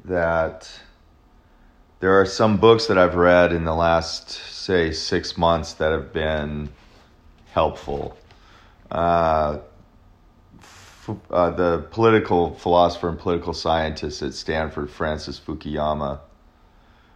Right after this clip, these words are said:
who wrote back in the nineties, um, he wrote, uh,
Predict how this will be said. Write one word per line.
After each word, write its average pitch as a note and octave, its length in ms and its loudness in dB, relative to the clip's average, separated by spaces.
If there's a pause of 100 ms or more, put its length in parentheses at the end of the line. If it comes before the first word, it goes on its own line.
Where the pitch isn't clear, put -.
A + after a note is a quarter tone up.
(160)
who G2+ 160 0
wrote F2 460 4
back E2 260 2
in D#2 100 -6
the D#2 60 -4
nineties, D#2 920 -4
um, C#2+ 520 -4 (1600)
he F2 220 -2
wrote, D#2+ 440 0
uh, C#2+ 380 0